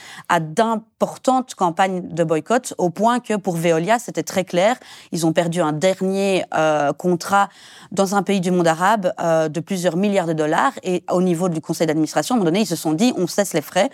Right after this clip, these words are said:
on arrête d'investir en Israël parce que ça nous apporte beaucoup trop de pertes de contrats. » Et ça, c'est parce qu'il y a des campagnes. Maintenant, le boycott, il est à la fois consommateur, mais il s'accompagne aussi de campagnes qui vont mettre à mal la réputation des entreprises. Si on prend axa,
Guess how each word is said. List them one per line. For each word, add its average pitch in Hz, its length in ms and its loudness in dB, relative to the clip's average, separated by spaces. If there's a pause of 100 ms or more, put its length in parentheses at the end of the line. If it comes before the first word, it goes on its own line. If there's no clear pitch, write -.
(260)
on 185 120 4
arrête 175 260 2
d'investir 170 480 0
en 165 80 2
Israël 156 380 2
parce 160 160 -2
que - 80 -6
ça 180 140 0
nous 165 120 2 (300)
apporte 190 380 0
beaucoup 202 320 0
trop 220 280 0
de 170 140 -2
pertes 196 280 -2
de 175 100 -4
contrats. » 165 400 -4 (360)
Et - 60 -2
ça, 220 140 2
c'est 269 140 0
parce 196 200 -2
qu'il 285 180 0
y 269 60 2
a 208 40 2
des 170 120 -4
campagnes. - 460 -6 (340)
Maintenant, 220 240 4
le 254 80 2
boycott, 196 540 0
il 175 160 0
est 170 100 2
à 175 60 2
la 185 100 2
fois 208 160 0
consommateur, 190 640 -2
mais 175 120 -2
il - 40 -4
s'accompagne 180 580 0
aussi 180 280 -6
de 185 80 0
campagnes 190 560 0
qui - 140 -10
vont 185 200 -2
mettre 185 340 -2
à 165 60 2
mal 196 160 0
la 151 120 0
réputation 175 640 -4
des 156 160 0
entreprises. 156 480 -6 (360)
Si - 200 0
on 196 100 2
prend 233 240 2
axa, - 480 -2